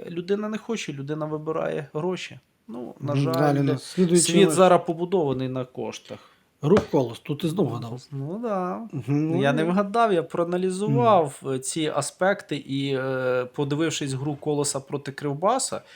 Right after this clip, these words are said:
Speaker 1: незважаючи на те, що «Кривбас» переміг тоді «Колос»,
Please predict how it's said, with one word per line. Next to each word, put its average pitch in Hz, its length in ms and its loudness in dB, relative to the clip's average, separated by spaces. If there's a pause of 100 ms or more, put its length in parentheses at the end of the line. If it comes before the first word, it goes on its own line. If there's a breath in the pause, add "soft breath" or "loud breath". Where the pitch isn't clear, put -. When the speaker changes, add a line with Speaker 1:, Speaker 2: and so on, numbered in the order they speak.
(200 loud breath)
Speaker 1:
незважаючи 139 560 2
на 143 100 -4
те, 139 160 0
що 135 180 -4
«Кривбас» 131 440 -2
переміг 165 540 -4
тоді 127 260 -4
«Колос», - 560 -4